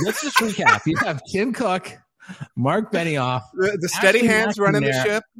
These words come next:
Speaker 2: in sales
Speaker 1: I
Speaker 2: and,
Speaker 1: think
Speaker 2: and
Speaker 1: Ashley's
Speaker 2: product.
Speaker 1: already quit this job. I don't think Ashley's, I, I think she's going to fail to report to
Speaker 2: Oh,
Speaker 1: camp.
Speaker 2: yeah.
Speaker 1: I think,
Speaker 2: She, she doesn't
Speaker 1: I
Speaker 2: have
Speaker 1: think she's,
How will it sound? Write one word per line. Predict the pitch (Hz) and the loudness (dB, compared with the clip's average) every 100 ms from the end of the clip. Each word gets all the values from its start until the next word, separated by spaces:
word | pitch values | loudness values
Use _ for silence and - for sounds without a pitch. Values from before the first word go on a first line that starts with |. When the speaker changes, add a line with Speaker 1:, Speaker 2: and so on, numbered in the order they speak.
| - | -12
Speaker 2:
in | 185 | -10
sales | - 185 175 196 220 - | -2 0 0 -2 -6 -6
Speaker 1:
I | |
Speaker 2:
and, | 240 | -4
Speaker 1:
think | 330 | -2
Speaker 2:
and | 160 | -2
Speaker 1:
Ashley's | 180 180 | -2 0
Speaker 2:
product. | 165 | 2
Speaker 1:
already | 139 123 - | 2 0 -4
quit | 139 131 | -8 -6
this | 117 | -6
job. | - 107 90 | -2 -4 -2
I | 165 | -2
don't | 247 | -2
think | 170 143 | -2 -4
Ashley's, | 143 - 123 127 | -6 -4 -6 -4
I, | 175 | -4
I | 180 | -4
think | 214 214 | -6 -4
she's | 226 165 | -4 -4
going | 139 180 156 | -2 0 0
to | 143 | -4
fail | 120 - 156 175 | -8 -2 0 0
to | 165 | 0
report | 147 117 139 127 | -2 0 -2 0
to | 156 | 0
Speaker 2:
Oh, | |
Speaker 1:
camp. | 147 101 131 | 0 -2 -4
Speaker 2:
yeah. | 139 | -4
Speaker 1:
I | 175 | -2
think, | 160 | -4
Speaker 2:
She, | 180 | -8
she | 175 214 | -8 -2
doesn't | 247 269 | 0 0
Speaker 1:
I | |
Speaker 2:
have | 233 | -2
Speaker 1:
think | |
she's, | 247 | -2